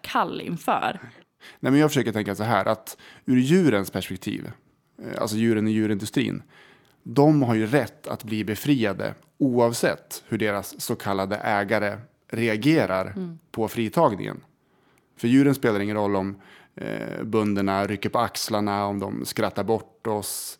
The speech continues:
Speaker 2: om de vill göra en politisk poäng av att vi, att vi var där, eller om de blir kränkta, som i det här
Speaker 1: Ja.
Speaker 2: fallet.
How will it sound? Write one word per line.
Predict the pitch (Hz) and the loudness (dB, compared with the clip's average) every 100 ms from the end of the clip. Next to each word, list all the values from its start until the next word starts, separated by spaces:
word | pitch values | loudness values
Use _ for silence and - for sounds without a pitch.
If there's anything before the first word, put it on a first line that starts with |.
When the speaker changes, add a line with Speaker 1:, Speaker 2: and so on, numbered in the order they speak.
| - | -20
Speaker 2:
om | - - 110 | -14 -4 -2
de | 104 | -2
vill | 104 | 0
göra | 101 | 0
en | 98 | -2
politisk | - 104 101 98 - | -4 -6 -6 -8 -6
poäng | 107 104 110 110 104 | -2 0 0 -2 -2
av | 101 | -4
att | 107 | -4
vi, | 110 - | -6 -6
att | 107 110 | -8 -6
vi | 104 | -4
var | 104 | -2
där, | 107 104 101 - - - | 0 -2 -4 -12 -20 -8
eller | 110 107 | -4 -2
om | 98 | -2
de | 98 | -2
blir | 95 | -4
kränkta, | 107 107 95 - 110 104 | -2 0 0 -2 -2 -2
som | - 104 | -4 -6
i | 98 | -2
det | |
här | 95 | -2
Speaker 1:
Ja. | 98 | -2
Speaker 2:
fallet. | 107 104 104 - - | -4 -2 -4 -8 -18